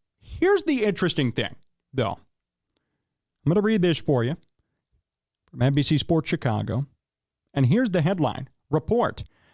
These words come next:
Matt Eberflus defended Justin Fields in offensive coordinator interviews.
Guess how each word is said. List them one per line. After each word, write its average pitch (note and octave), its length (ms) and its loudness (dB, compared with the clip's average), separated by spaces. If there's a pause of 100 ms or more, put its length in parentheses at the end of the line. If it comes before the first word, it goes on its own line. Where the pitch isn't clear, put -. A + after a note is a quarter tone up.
(120)
Matt F#3 200 2
Eberflus F#3 500 0
defended D#3+ 580 0
Justin C#3+ 360 0
Fields G3 440 2 (320)
in B3+ 120 0
offensive E3 400 -2
coordinator B3 400 2
interviews. C3+ 520 0